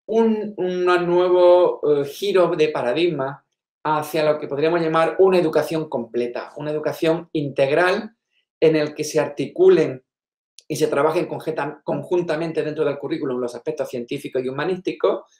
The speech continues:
por un lado, y por otro, en el que se promocionen las competencias transversales. ¿Cuáles son esos signos de ese posible cambio? Bueno, pues el primero que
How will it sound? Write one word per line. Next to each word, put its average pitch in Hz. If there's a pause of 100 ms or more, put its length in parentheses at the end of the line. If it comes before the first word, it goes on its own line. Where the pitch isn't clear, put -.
por 135
un 151
lado, 185 (600)
y 214
por 226
otro, 202 (140)
en 175
el 180
que 180
se 185
promocionen 151 (380)
las 147
competencias 135
transversales. 117 (840)
¿Cuáles 240
son 226
esos 180
signos 156 (680)
de 160
ese 143
posible 151
cambio? 123
Bueno, 131
pues 127
el 139
primero 185 (340)
que 135